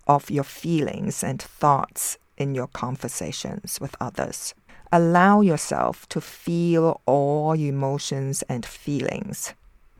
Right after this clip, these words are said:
Process your emotions. Learn how to regulate your feelings. Commit to yourself that you refuse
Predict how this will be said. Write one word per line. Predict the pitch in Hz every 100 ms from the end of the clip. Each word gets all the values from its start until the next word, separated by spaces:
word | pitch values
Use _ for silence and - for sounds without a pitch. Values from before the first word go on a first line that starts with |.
| -
Process | - 202 208 - 185 180 -
your | 156 -
emotions. | 147 147 147 147 - - - - - - -
Learn | 143 156 170 175 185 190
how | 185 160
to | 165 151
regulate | 139 151 156 - 143 139 131 135 -
your | 135 131
feelings. | - - 151 123 50 - - - - _ - - _ - -
Commit | 185 180 202 262 - -
to | 170
yourself | 151 151 - 170 165 -
that | 147 -
you | 147 147
refuse | 143 143 143 - - 233 175 - -